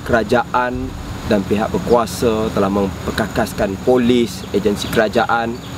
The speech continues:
media untuk menyerang satu kempen untuk menuntut pilihan raya bebas dan adil. Adakah dosa mereka kerana memakai baju berwarna kuning, kasut berwarna kuning kerana namanya bersih?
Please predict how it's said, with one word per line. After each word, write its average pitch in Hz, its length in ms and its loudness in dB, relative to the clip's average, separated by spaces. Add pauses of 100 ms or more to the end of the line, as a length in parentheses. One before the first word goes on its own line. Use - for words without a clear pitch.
(180)
media 113 560 4 (400)
untuk 120 320 4
menyerang 123 560 2
satu 131 560 -2
kempen 139 800 2
untuk 107 480 4 (160)
menuntut 131 480 4 (160)
pilihan 113 320 2
raya 110 240 0
bebas 117 480 2
dan 113 160 0
adil. 104 320 0 (540)
Adakah 107 240 4
dosa 113 320 4
mereka 107 480 2
kerana 101 240 0
memakai 101 320 0
baju 104 320 -2
berwarna 110 380 2
kuning, 107 340 0 (160)
kasut 120 400 2
berwarna 110 320 2
kuning 107 400 2
kerana 110 320 2
namanya 110 400 2
bersih? - 400 2